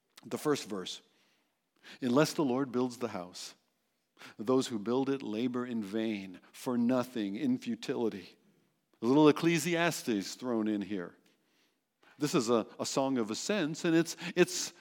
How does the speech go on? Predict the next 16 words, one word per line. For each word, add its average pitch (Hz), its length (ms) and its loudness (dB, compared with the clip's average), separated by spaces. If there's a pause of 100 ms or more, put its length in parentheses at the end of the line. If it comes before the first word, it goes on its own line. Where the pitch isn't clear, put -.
(160)
attributed 190 600 4
to 165 200 4
Solomon, 208 600 4
or 180 300 2
at 170 60 4
least 170 280 2
the 165 80 2
time 160 440 2
of 107 120 0
Solomon. 101 540 -2 (1300)
"Unless 135 280 4
the 131 80 -2
Lord 120 280 4
watches 117 440 -2
the 95 100 -8
city, 156 420 -6